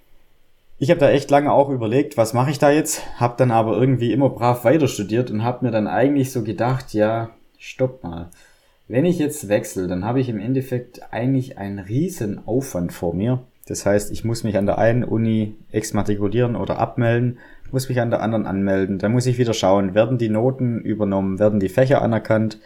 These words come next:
was fehlt mir alles? Starte ich dann überhaupt sozusagen auch Stand viertes oder fünftes Semester an der neuen Uni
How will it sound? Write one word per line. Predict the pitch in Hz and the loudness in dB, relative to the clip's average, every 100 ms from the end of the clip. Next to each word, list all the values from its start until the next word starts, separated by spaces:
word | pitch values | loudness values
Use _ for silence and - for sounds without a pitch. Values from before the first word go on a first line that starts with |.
| - - - | -20 -20 -12
was | - 90 - | -6 -6 0
fehlt | 104 123 127 | 2 2 2
mir | 123 110 | -2 0
alles? | 113 113 - - _ - _ _ | -2 -2 -6 -16 _ -20 _ _
Starte | - 208 151 | 0 2 4
ich | 135 | 4
dann | 135 131 | 4 4
überhaupt | 127 117 120 123 | 4 4 2 2
sozusagen | 117 - 110 110 107 | -8 -6 -4 -2 -2
auch | - 104 - | 0 0 0
Stand | - 113 113 - - - | -2 -2 -2 -8 -14 -20
viertes | - 127 127 120 - | -2 0 0 -2 -2
oder | 101 | -4
fünftes | - 127 127 - 107 | 0 0 2 0 0
Semester | 98 98 120 - 123 | 0 2 0 2 2
an | 110 | 4
der | 107 | 0
neuen | 101 101 98 | 2 -2 -2
Uni | 95 107 139 135 | -2 0 0 -2